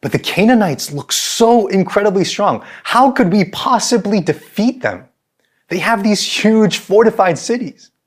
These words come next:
And so we, bef-, and so before we get into the forty years of wandering in the wilderness, we find that the Israelites are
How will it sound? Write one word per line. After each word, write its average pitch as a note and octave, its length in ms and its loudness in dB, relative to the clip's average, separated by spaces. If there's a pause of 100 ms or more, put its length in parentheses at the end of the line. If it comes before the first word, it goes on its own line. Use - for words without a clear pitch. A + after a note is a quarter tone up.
(1000)
And F#3+ 140 2
so G#3+ 80 4
we, F3+ 140 4
bef-, - 280 -2
and F3 160 2
so F3+ 120 2
before G#3 440 2
we F3+ 140 2
get C3+ 400 -2
into D#3+ 380 -2
the C#3 80 0
forty C3 400 -6
years A2 400 -4
of F#2 120 -18
wandering A#2 440 -6
in F3 80 -8
the F3+ 100 -6
wilderness, G3 640 -8 (500)
we E3 100 2
find A3+ 420 2
that D#3+ 140 0
the G#3 180 -2
Israelites D#3+ 560 -2
are A#2+ 140 -4